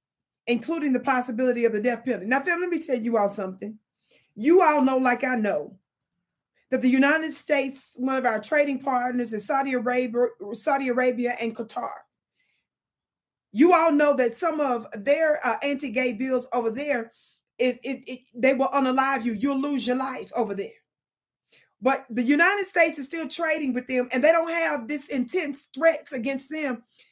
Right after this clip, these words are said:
And to be honest, against Russia on these types of things either. But they got all this smoke for our Black family on the continent.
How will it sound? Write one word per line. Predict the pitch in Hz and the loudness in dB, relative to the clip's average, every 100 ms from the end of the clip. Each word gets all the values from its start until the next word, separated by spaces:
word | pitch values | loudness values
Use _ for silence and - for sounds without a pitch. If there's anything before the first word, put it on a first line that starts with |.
| - | -2
And | 247 | -2
to | 254 | -2
be | 262 | -4
honest, | 294 330 294 | -2 -2 -2
against | 240 220 254 214 | -4 -4 -4 0
Russia | 285 320 - | 0 0 -2
on | 240 233 | -2 -2
these | 302 294 | -4 -4
types | 285 240 220 | -4 -6 -6
of | 240 | -4
things | 254 240 240 | -2 -2 -4
either. | 339 254 - _ _ _ _ _ _ _ _ _ _ _ - | -6 -6 -10 _ _ _ _ _ _ _ _ _ _ _ 2
But | 254 | 6
they | 302 | 8
got | 311 | 6
all | 302 349 359 | 4 4 0
this | 339 320 | -4 -6
smoke | 339 339 277 226 - _ _ _ _ _ _ _ _ _ _ _ _ | -4 -2 0 -2 -8 _ _ _ _ _ _ _ _ _ _ _ _
for | 330 | 0
our | 285 240 | 2 4
Black | 269 269 | 2 0
family | - 302 269 247 262 | -2 0 2 0 -2
on | 254 | -2
the | 247 | -2
continent. | 311 240 214 185 | -4 -4 -8 -14